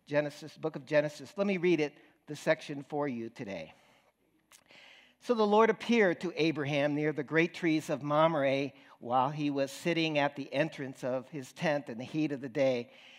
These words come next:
Abraham looked up and saw three men standing nearby, and when he saw them, he hurried to the entrance of his tent to meet them and bowed down to the ground. He said,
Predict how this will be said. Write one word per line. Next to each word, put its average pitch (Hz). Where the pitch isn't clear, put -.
Abraham 202
looked 170
up 165
and 120
saw 147
three 175
men 170
standing 151
nearby, 131
and 143
when 185
he 190
saw 208
them, 143
he 175
hurried 269
to 220
the 170
entrance 208
of 185
his 185
tent 160
to 202
meet 202
them 139
and 143
bowed 175
down 156
to 170
the 143
ground. 120
He 226
said, 143